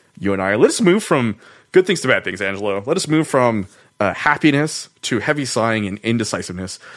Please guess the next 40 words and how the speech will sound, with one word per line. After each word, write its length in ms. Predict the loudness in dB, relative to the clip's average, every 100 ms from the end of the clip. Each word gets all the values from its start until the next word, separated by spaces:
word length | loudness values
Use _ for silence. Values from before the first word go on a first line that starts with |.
| 0
Let 100 | 2
us 80 | 4
talk 120 | 4
about 200 | 4 2
W 300 | 2 -2 -4 -4
W 220 | -2 -2
D 140 | -2
C 340 | -2 -2 -4 -6 _ _ _ _ _ 2
two 140 | 4
thousand 200 | 4 2
twenty-three, 500 | -2 -2 -4 -6 -6 _
first 320 | -6 0 2 2
week 100 | -2
of 80 | -2
June. 340 | -4 -4 -8 -12 _
What 180 | 2 2
are 60 | 2
your 140 | -4
thoughts? 420 | -6 -8 -8 -12 -18 _
Are 80 | -6
you 60 | -6
excited 300 | -2 -2 -2
for 100 | -4
the 60 |
keynote? 420 | -4 -4 -6 -8 -14 _ _ _
Are 80 | -8
you 60 |
not 180 | -4 -2
excited? 360 | 0 0 0 0
I 60 | -4
know 120 | -4
you're 120 | -2
not 100 | -2
excited. 380 | -4 -6 -8 -8 -6
I'm 100 | -4
gonna 60 | -2
keep 140 | 0
going 320 | 2 2 0 -6 _ _
and 220 | 0 0
go. 140 | -2